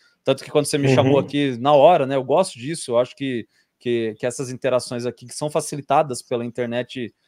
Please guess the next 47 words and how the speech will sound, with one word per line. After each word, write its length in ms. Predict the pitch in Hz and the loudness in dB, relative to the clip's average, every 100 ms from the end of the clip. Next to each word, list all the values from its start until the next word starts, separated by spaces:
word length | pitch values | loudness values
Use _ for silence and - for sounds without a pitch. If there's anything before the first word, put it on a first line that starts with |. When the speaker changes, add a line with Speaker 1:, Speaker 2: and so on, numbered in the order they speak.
| _ - | _ -6
Speaker 1:
é, 800 | 113 117 120 117 113 110 104 - | 0 2 2 0 0 0 -2 -4
ajudam 460 | - 123 143 175 151 | -4 -4 -2 -4 -2
pra 140 | 147 | -2
caramba, 560 | 139 135 120 160 151 113 | 0 0 2 0 -2 -2
né, 180 | 117 123 | -2 -4
a, 540 | 113 104 107 104 101 | -4 -6 -6 -6 -6
na 120 | 117 117 | -6 -10
sociedade 500 | 123 - 117 123 - | -8 -8 0 0 0
que 80 | |
a 20 | 117 | -8
gente 240 | 117 - | -8 -12
vive, 320 | 110 165 151 | -10 -8 -8
né? 220 | 123 147 147 _ _ _ | -6 -6 -8 _ _ _
E, 60 | 165 | -10
e 140 | 165 | -8
como 200 | 175 202 | -2 2
eu 260 | 208 208 202 _ _ | 2 2 -2 _ _
vou 180 | 143 156 | -4 0
reforçar 380 | 190 202 208 220 | 2 0 -2 -2
aqui, 220 | - 165 | -4 -6
cara, 320 | 143 120 110 - _ _ _ | 0 0 0 -6 _ _ _
você 180 | - 170 | -4 4
abre 240 | 156 175 | 4 2
um 40 | 185 | -2
grupo 220 | 180 180 | -4 -4
de 120 | 151 | -8
Zap, 520 | 143 147 165 - 190 _ _ - | 0 2 2 -2 -12 _ _ -2
praticamente 520 | 190 185 175 175 - | -2 0 -4 -4 -2
todo 200 | 190 202 | -2 0
mundo 240 | 170 170 | -4 0
é 20 | |
reacionário, 640 | 151 151 147 180 156 156 151 | 4 4 2 -2 0 2 2
alguma 220 | 147 151 | 0 -6
coisa, 160 | 180 | -8
fica 240 | 160 277 370 | -8 -6 -4
difícil, 400 | 311 - 139 - | -4 -6 -6 -6
você 80 | 165 | -6
não 100 | 196 | -6
tem 140 | 233 | -4
muito 160 | 226 175 | -6 -8
espaço 440 | - 131 120 - - | -4 0 0 -4 -4
pra, 180 | 120 113 | -2 4
Speaker 2:
Sim, 380 | 131 131 123 - _ _ | 6 6 6 -2 _ _
Speaker 1:
pra 120 | - 131 | 0 0
Speaker 2:
sim. 100 | - | 6
Speaker 1:
tá, 260 | 127 113 | 6 6
né, 200 | 107 123 | -2 -6